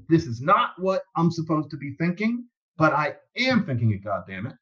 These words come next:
is why did he try to grab the gun? And I'm just trying, everybody is saying, every black man in the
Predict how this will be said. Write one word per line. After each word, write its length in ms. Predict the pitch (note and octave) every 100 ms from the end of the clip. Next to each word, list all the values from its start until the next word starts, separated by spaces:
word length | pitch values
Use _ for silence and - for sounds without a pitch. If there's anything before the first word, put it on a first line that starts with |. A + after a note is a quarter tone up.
| _ _ _ -
is 340 | F3+ F#3 E3 - - _ _ -
why 300 | G#3 B3 C#4+
did 120 | D4+
he 100 | D#4
try 320 | D4+ A#3 A3+ C4+
to 80 |
grab 340 | C4 G#3+ A3+ C4
the 80 | C4
gun? 420 | B3 F4 E4+ A2 - _ _ _
And 120 | F#3+
I'm 80 | G#3+
just 160 | A#3 -
trying, 200 | A3+ G#3
everybody 540 | G3+ B3 B3 A3+ A3 G#3+
is 120 | F#3+
saying, 240 | F3+ C#3+
every 200 | G#3+ A#3
black 300 | F#3+ F#3 F#3
man 200 | E3+ E3
in 60 |
the 80 | D#3+